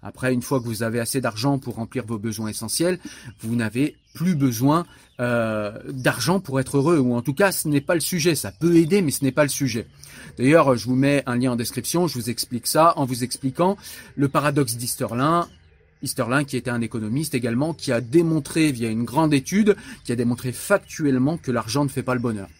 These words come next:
Donc ça, ça peut être intéressant. C'est connexe au livre, parce que le livre, eh bien, en fait, je, euh, vous le dis, c'est une économiste, euh, comme je vous l'ai déjà dit, qui va rencontrer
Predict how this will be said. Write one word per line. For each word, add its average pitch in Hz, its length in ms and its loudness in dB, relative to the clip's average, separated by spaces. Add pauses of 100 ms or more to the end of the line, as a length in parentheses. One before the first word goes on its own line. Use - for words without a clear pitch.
(140)
Donc 117 180 -6
ça, 151 140 4
ça 139 120 -2
peut 135 140 2
être 135 140 0
intéressant. 127 460 2 (280)
C'est 208 160 4
connexe 185 340 4
au 147 80 4
livre, 214 280 4 (360)
parce - 200 2
que 269 80 4
le 196 140 6
livre, 202 280 4
eh 160 40 2
bien, 160 140 0
en 311 80 -2
fait, 233 300 0 (220)
je, 160 280 2
euh, 131 640 6
vous 123 140 -2
le 135 100 0
dis, 202 240 4
c'est 262 440 0
une 156 120 2
économiste, 139 720 2 (420)
euh, 107 320 0
comme 120 160 -4
je 107 80 -8
vous 110 100 -10
l'ai 107 120 -4
déjà 110 220 -2
dit, 233 300 0
qui 247 220 -2
va 165 120 2
rencontrer 165 720 -2